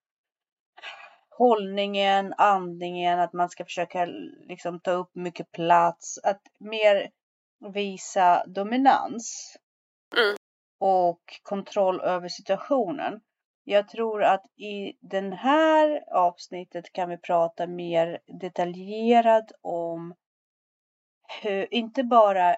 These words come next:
Speaker 1: vad man utstrålar, utan också vad man instrålar, <laughs> så att säga, vad man, eh, intalar sig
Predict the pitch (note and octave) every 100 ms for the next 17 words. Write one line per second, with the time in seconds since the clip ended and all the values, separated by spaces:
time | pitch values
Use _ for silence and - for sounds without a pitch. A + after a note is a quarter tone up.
0 | - G3 G3 F#3+ F#3 - G3 F#3 - -
1 | - B3+ F#3 G2 F#2+ A2+ - G3 F#3+ F#3+
2 | F#3 - F#3+ F3+ F3 E3 A#3+ A3 F#3+ E3+
3 | - B3+ G#3 - - - G3 F3 E3+ E3
4 | F#3 F#3+ F3 - D#3 - G#3+ F#3 G3 F3
5 | F3 -